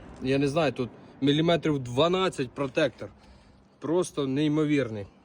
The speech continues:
Кинули подрамничок п'ять сантиметрів, підняли, тому що без подрамника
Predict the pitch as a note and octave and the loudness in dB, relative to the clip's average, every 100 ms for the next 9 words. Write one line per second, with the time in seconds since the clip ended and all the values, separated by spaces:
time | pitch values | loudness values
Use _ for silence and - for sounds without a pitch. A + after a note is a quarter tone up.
0 | - - - E3 F3 C#3+ C3 C#3+ C#3 B2 | -20 -20 -4 -2 0 -2 -2 -2 -2 -2
1 | C3+ C3 F3+ - - _ E3+ E3 - E3+ | -4 -6 -8 -10 -20 _ -6 -6 -6 -8
2 | F3 F3 F3 F3 F#3 F#3 - E3 E3+ E3+ | -4 -4 -4 -6 -8 -10 -10 -6 -2 0
3 | F3 F3+ - - - - _ _ - C#3 | -2 -4 -10 -20 -20 -20 _ _ -12 -6
4 | D3 C3+ - D#3 C#3+ - - - - - | -6 -4 2 4 4 -2 -16 -20 -20 -20
5 | - B2 A#2+ C3+ - C#3+ D#3 D#3+ D3 C3+ | -12 -6 0 0 0 2 4 4 2 -2